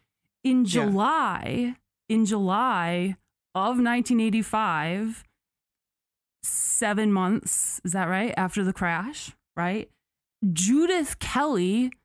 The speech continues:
Speaker 1: a nice regular lady, an American lady who's the widow of one of the passengers, she wanted to go up to the crash site. So she
Speaker 2: Oh my
Speaker 1: came
Speaker 2: God.
Speaker 1: and she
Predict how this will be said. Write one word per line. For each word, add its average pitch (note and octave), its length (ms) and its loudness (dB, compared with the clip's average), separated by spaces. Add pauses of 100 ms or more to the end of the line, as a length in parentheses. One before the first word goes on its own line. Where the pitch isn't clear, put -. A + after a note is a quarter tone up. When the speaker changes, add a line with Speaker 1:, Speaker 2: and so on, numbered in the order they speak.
(420)
Speaker 1:
a C4 120 2
nice C4 640 2 (400)
regular C4 680 2
lady, A3 840 2
an G#3+ 80 2
American B3+ 680 2 (120)
lady G#3 540 2 (160)
who's A3+ 300 2
the A3 140 -2
widow G3+ 920 0
of F#3 160 0
one G#3 140 2
of A3 100 2
the G#3 60 0
passengers, G#3 1080 -4 (920)
she F4+ 260 2
wanted F#4+ 360 2
to A#3+ 100 2
go F#3+ 220 0
up F3+ 120 -2
to G#3 120 0
the F3+ 140 0
crash E3 360 -4
site. - 420 -10 (240)
So D#4 200 0
she - 320 -4
Speaker 2:
Oh - 40 -4
my G3 60 -4
Speaker 1:
came C4 320 0
Speaker 2:
God. C#3+ 340 -4
Speaker 1:
and C#4 180 2
she F#4 460 2